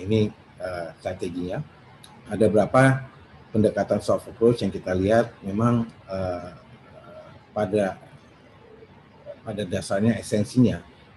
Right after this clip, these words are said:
ran P I itu sendiri adalah, eh, soft approach.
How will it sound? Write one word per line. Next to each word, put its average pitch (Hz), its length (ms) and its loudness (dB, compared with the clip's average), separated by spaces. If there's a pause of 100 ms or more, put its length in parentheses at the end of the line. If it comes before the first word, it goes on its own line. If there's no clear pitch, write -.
(180)
ran 104 160 2
P - 80 0
I 104 160 2
itu 107 160 -2
sendiri 104 400 2
adalah, 104 400 2 (640)
eh, 92 440 -2 (200)
soft - 400 -2
approach. - 480 -2